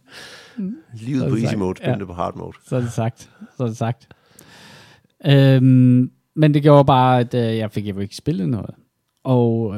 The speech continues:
Speaker 1: øh, det var lidt ærgerligt, fordi jeg havde ellers masser at spille.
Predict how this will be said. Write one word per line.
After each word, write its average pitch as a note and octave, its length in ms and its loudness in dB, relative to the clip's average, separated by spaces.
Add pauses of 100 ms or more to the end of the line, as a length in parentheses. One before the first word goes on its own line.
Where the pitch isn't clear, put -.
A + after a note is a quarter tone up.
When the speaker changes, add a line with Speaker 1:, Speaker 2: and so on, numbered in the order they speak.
Speaker 1:
øh, F2+ 280 -14 (340)
det F3+ 100 2
var F#3 60 4
lidt C#3+ 200 -2
ærgerligt, G3 480 -2 (120)
fordi C3+ 460 -4
jeg B2+ 100 -2
havde A#2+ 220 0
ellers G#2 200 -4
masser A#2+ 280 -2
at G#2+ 80 -10
spille. D3+ 320 -4